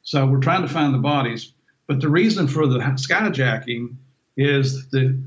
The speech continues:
the Lost Clipper had the newest, latest, and greatest engine technology for aircraft. So the Japanese wanted that plane. They took it to Japan, res-, reverse engineered those engines, and those are the engines they put on their Zero fighters that attacked Pearl Harbor.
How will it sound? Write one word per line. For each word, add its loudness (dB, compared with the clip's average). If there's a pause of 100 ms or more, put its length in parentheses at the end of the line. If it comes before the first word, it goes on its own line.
(260)
the 0
Lost 2
Clipper 0
had 2
the -2
newest, 0 (260)
latest, -4
and 2
greatest 0
engine 2
technology -2
for 2
aircraft. -4 (480)
So 0
the 4
Japanese 2
wanted 2
that -2
plane. 2
They 2
took -2
it -4
to -2
Japan, 2
res-, 0
reverse 0
engineered 0
those -6
engines, -4
and -2
those 0
are -4
the 0
engines 2
they -4
put 0
on 2
their 2
Zero 0
fighters -2
that -6
attacked -4
Pearl 0
Harbor. -2